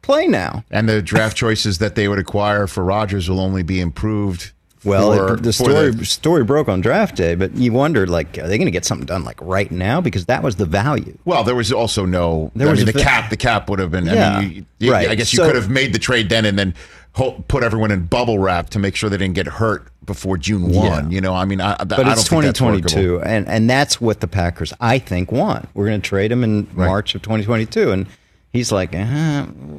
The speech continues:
Speaker 1: let's just do it now." Or the bottom line is, is he gonna sit? I don't,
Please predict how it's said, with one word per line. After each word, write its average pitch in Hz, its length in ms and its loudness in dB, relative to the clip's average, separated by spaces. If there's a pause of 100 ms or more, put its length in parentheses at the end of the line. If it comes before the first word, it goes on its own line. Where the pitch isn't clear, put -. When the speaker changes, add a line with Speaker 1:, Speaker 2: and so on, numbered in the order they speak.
(180)
Speaker 1:
let's 151 280 -8
just - 180 -4
do 110 140 2
it 101 60 0
now." 113 300 2
Or 87 140 -2 (540)
the 135 80 -2
bottom 165 260 2
line 135 180 4
is, - 200 -2 (240)
is 156 160 2
he 226 80 2
gonna 156 180 2
sit? - 400 -4
I - 60 -20 (120)
don't, - 100 -20